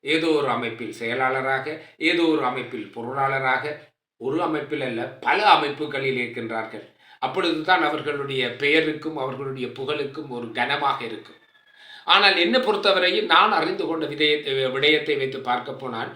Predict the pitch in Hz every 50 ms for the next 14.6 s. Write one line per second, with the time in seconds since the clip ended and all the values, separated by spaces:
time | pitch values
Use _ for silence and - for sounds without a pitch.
0 | - - - - - - - - _ - 139 139 139 135 131 131 135 135 135 127
1 | 127 - - - - _ _ _ - - - - _ - - _ _ _ _ _
2 | _ 147 - 359 - - - 202 220 254 - 339 - - 269 240 185 170 156 147
3 | 139 131 123 139 - - - - _ _ _ _ _ _ _ _ _ _ _ -
4 | 208 226 220 - 233 226 220 214 214 214 214 214 - 170 165 170 185 202 202 202
5 | 202 196 180 - - 156 147 156 - 214 220 214 - - - - 165 170 165 180
6 | 180 165 175 170 160 147 147 147 156 160 165 - 135 135 135 143 156 170 165 160
7 | 160 160 151 - - 143 147 151 160 170 160 - - 156 123 117 123 135 156 185
8 | 196 - - 196 190 175 170 160 165 175 185 190 160 143 135 117 123 131 135 135
9 | 135 131 120 120 117 113 107 - 123 123 120 120 113 110 110 107 - - - 85
10 | 82 - - - - - _ _ _ _ - 123 131 135 135 131 131 135 139 135
11 | 127 117 127 139 135 135 139 156 139 123 123 127 123 120 117 117 117 117 - 127
12 | 131 135 - - - 120 120 131 - - 147 - - 131 127 120 120 117 107 104
13 | 104 104 107 104 95 92 - _ - - - - - - 175 180 180 180 175 170
14 | 196 214 214 214 190 180 185 180 185 175 - 208